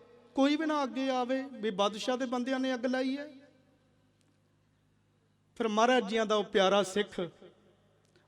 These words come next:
ਉਹਨੇ ਹੱਥ ਦੇ ਵਿੱਚ ਬਰਤਨ ਫੜਿਆ, ਉਹ ਖੂਹ ਤੋਂ ਜਲ ਭਰ ਕੇ ਲਿਆਉਂਦਾ ਹੈ, ਜਿੱਥੇ ਨੇੜੇ ਘਰਾਂ ਦੇ ਵਿੱਚ ਅੱਗ ਲੱਗੀ ਹੈ,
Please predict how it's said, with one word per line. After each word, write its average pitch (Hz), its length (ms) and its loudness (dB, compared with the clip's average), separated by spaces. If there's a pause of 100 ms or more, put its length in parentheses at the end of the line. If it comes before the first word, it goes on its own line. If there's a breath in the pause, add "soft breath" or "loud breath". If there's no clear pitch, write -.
ਉਹਨੇ 233 200 0
ਹੱਥ 196 320 0
ਦੇ 220 140 4
ਵਿੱਚ 208 240 -2
ਬਰਤਨ 185 440 0
ਫੜਿਆ, 208 400 2 (680 soft breath)
ਉਹ 233 100 2
ਖੂਹ 277 280 2
ਤੋਂ 294 180 2
ਜਲ 196 240 0
ਭਰ 226 200 0
ਕੇ 208 180 -2
ਲਿਆਉਂਦਾ 202 440 4
ਹੈ, 185 340 -2 (180)
ਜਿੱਥੇ 247 320 2
ਨੇੜੇ 220 440 6
ਘਰਾਂ 180 180 4
ਦੇ 208 120 4
ਵਿੱਚ 220 220 -2 (120)
ਅੱਗ 185 100 0
ਲੱਗੀ 202 440 0
ਹੈ, 175 380 0